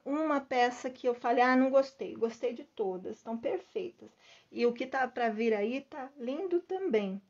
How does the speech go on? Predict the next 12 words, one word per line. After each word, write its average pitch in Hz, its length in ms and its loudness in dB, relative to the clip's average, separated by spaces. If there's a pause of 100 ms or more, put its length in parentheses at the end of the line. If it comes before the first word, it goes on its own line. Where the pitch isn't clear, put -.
(180)
tá? 220 240 -10 (100)
Tudo 294 420 -10 (340)
opções 226 640 -4
aí 214 340 -4
super 277 540 0
bem 247 200 2
explicadas 196 800 -8
pra 196 160 -12
que 202 140 -12
vocês 202 340 -10
consigam 214 520 -8
fazer 202 640 -2